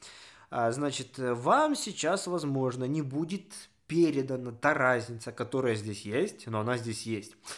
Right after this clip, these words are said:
Я сегодня, перед тем, как записать видео, при дневном свете, при солнечном, сравнивал эти два цвета, и скажу так. Вот этот цвет, который на оригинальных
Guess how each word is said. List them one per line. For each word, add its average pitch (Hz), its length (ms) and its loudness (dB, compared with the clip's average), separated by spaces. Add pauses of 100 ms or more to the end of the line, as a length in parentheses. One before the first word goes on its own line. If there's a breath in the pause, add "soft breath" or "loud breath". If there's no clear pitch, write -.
(280 loud breath)
Я 233 160 4
сегодня, 233 440 0
перед 196 320 -2
тем, 196 160 0
как 151 160 -8
записать 143 440 -4
видео, 190 400 0
при 147 200 -2
дневном 156 420 -2
свете, 151 500 -2
при 117 120 -10
солнечном, 117 640 -4
сравнивал 127 480 0
эти 110 120 -10
два 120 200 -2
цвета, 220 360 -4
и 147 140 -4
скажу 139 400 -4
так. - 280 -6 (500 loud breath)
Вот 202 160 2
этот 247 220 4
цвет, 117 540 -4
который 131 380 0
на 131 140 2
оригинальных 123 840 -2